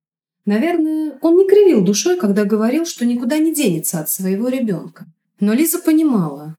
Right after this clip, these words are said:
что если она родит вопреки всему, счастье их уже не вернётся. Арсений будет существовать с ней рядом,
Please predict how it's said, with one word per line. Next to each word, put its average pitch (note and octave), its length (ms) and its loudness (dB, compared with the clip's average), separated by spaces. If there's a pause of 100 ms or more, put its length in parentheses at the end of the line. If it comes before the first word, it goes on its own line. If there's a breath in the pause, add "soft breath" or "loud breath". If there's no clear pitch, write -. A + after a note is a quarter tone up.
(140)
что - 220 -4
если A3+ 160 0
она A#3+ 180 0
родит G#3+ 360 -2
вопреки F3 420 -4
всему, B3 480 -6 (340)
счастье C#4 760 -8
их C4+ 160 -20 (240)
уже D#4 240 -2
не A#3 100 0
вернётся. - 720 -12 (760)
Арсений G#4+ 460 -2
будет F3 220 0
существовать F3 640 -4
с - 80 -6
ней D#3+ 180 -2
рядом, C#4 560 -4